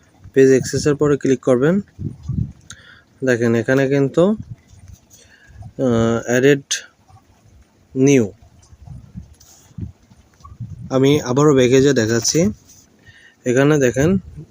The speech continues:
এখানে people who Facebook access, আহ, added new। তারপর হচ্ছে নেক্সট চাপ দিবেন।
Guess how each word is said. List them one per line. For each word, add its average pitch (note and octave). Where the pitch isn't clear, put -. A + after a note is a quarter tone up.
এখানে D3
people C3+
who D3+
Facebook C3+
access, A#2+
আহ, B2+
added C#3+
new। C3+
তারপর B2+
হচ্ছে C#3+
নেক্সট C3
চাপ D3
দিবেন। D3